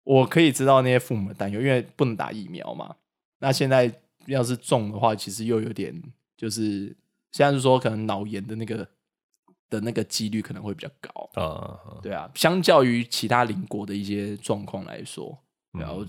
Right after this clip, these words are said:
Speaker 1: 我，我觉得，唉，像我刚刚讲所谓自主应变啊，对不对？人家陈时中讲的自主应变，然后我朋友的看法跟我自己的做法，其实，嗯，我自己觉得啦，要不要相信政府这件事情，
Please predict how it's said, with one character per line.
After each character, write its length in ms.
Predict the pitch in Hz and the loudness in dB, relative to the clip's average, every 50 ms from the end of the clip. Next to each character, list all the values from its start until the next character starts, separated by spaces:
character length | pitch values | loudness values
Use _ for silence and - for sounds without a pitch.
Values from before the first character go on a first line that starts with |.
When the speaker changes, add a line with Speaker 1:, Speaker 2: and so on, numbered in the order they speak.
| - - | -12 -10
Speaker 1:
我， 80 | 107 | -10
我 40 | 104 | -10
觉 240 | 92 - 120 117 117 | -8 -4 -2 0 2
得， 260 | 120 120 117 110 107 - _ _ _ _ - - - - - - - - _ _ _ _ _ _ _ | 2 2 0 -2 -4 -8 _ _ _ _ -20 -20 -20 -20 -20 -20 -20 -20 _ _ _ _ _ _ _
唉， 400 | 113 101 95 85 - - - _ _ _ _ _ _ _ _ _ _ _ _ _ _ | -4 -4 -4 -4 -8 -12 -20 _ _ _ _ _ _ _ _ _ _ _ _ _ _
像 180 | - 220 202 | 6 6 6
我 60 | 165 156 | 8 8
刚 80 | 165 | 6
刚 100 | 165 165 | 6 6
讲 160 | 151 123 110 | 6 4 4
所 140 | 107 - 107 | 4 2 4
谓 100 | 123 127 | 4 4
自 160 | 120 - 117 | 2 0 -4
主 180 | 101 98 - 98 | -6 -6 -6 -6
应 160 | 101 95 92 | -6 -6 -4
变 160 | 87 98 - - 57 | -4 -6 -8 -8 -12
啊， 100 | 110 - _ _ _ _ _ _ | -16 -18 _ _ _ _ _ _
对 100 | 104 101 | -10 -8
不 60 | 95 | -8
对？ 100 | 85 - _ _ _ | -10 -12 _ _ _
人 120 | - 117 131 | -2 0 2
家 0 | |
陈 180 | - 139 143 | 2 2 2
时 60 | 151 151 | 4 4
中 160 | 165 165 147 | 4 4 4
讲 100 | 269 - | 2 -2
的 60 | 110 | -2
自 160 | 110 - 127 | -2 -2 -4
主 140 | 107 110 107 | -4 -4 -6
应 120 | 101 101 | -6 -4
变， 280 | 95 104 95 - - 147 - | -4 -4 -4 -4 -8 -12 -8
然 120 | - 113 | -2 2
后 420 | 120 123 123 120 113 107 104 113 123 - _ | 4 4 4 4 2 0 -2 -8 -12 -18 _
我 160 | _ - 117 107 | _ -8 -6 -2
朋 100 | - 123 | 0 0
友 80 | 120 | 0
的 80 | 110 110 | 0 0
看 180 | - - 110 | -2 -2 -2
法 280 | 95 - - - 139 - _ | -2 -6 -10 -12 -14 -12 _
跟 160 | - 123 123 | -2 0 0
我 120 | 113 101 | 0 -2
自 120 | 95 - 123 | -2 -2 -2
己 100 | 113 98 | -2 -2
的 60 | 95 | -2
做 220 | - - 110 95 | -2 -2 -4 -4
法， 260 | 95 - - - - - | -4 -8 -10 -12 -12 -10
其 120 | - - 104 | -8 -6 -6
实， 300 | 98 110 101 101 104 120 - _ _ _ _ _ _ _ _ _ _ _ _ _ _ _ _ _ _ _ | -4 -4 -4 -6 -6 -8 -10 _ _ _ _ _ _ _ _ _ _ _ _ _ _ _ _ _ _ _
嗯， 840 | - 143 135 135 135 131 127 127 127 123 123 123 123 120 120 120 - - | -2 0 2 4 4 2 2 2 0 0 0 0 -2 -2 -4 -4 -8 2
我 100 | - 143 | 2 4
自 120 | 135 220 233 | 4 6 4
己 80 | 175 | 4
觉 160 | 131 - 113 | 4 4 2
得 100 | 101 110 | 2 2
啦， 260 | 107 104 80 - - - _ _ _ _ _ _ _ _ | 0 0 -4 -8 -10 -14 _ _ _ _ _ _ _ _
要 120 | 180 170 | 0 4
不 60 | 139 151 | 6 6
要 80 | 143 | 4
相 180 | 135 - 117 120 | 4 2 0 -2
信 160 | 131 113 104 | -2 -2 -2
政 220 | - 117 110 104 | -2 -4 -4 -4
府 160 | 92 - - 95 | -8 -12 -14 -14
这 180 | - - 104 | -10 -6 -6
件 100 | 104 101 | -4 -4
事 120 | 98 101 101 | -4 -6 -6
情， 340 | - - - - - 156 | -8 -10 -12 -14 -16 -16